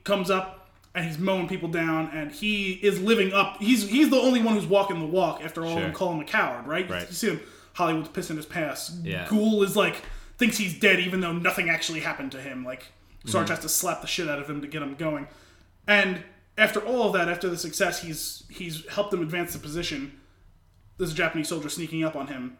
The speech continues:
Speaker 1: and it takes the unarmed man to save him, right?
Speaker 2: Mm-hmm. Yeah. It's just, yeah, it's so cool. It's funny, I, I'm sorry, I was focusing on one of the things that you said. It's like you have, um, Schmitty and you have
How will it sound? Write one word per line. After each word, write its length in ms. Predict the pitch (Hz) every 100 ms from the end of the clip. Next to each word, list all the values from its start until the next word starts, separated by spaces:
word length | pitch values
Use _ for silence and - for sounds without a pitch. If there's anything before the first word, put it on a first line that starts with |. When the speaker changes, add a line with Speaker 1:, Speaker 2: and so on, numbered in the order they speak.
| -
Speaker 1:
and 120 | 170
it 80 | 151
takes 580 | - 160 - - - - -
the 120 | -
unarmed 400 | 180 170 151 147
man 240 | 160 139 123
to 60 |
save 260 | - 208 -
him, 220 | - 107
right? 240 | 143 170
Speaker 2:
Mm-hmm. 80 | - - _ _ _ _ _ -
Yeah. 180 | 92 80 - - - - - - - - -
It's 180 | - 123
just, 300 | 117 - -
yeah, 60 | 113 95 - - -
it's 160 | - -
so 80 | 120 -
cool. 160 | - - - -
It's 120 | 117 113
funny, 200 | 151 110
I, 180 | 113 107
I'm 80 |
sorry, 280 | 101 127 98
I 40 | 87
was 180 | 87
focusing 420 | - 147 123 104 98
on 100 | 95
one 120 | 101
of 100 | 87
the 60 |
things 160 | 107 92
that 60 | 71
you 60 |
said. 200 | - 95
It's 100 | 82
like 160 | 82 -
you 60 | 90
have, 220 | 92 - - - - - - _ -
um, 280 | 95 85 85
Schmitty 540 | - 113 107 90 87 - - - - -
and 120 | 92
you 80 | 87
have 300 | 87 80 80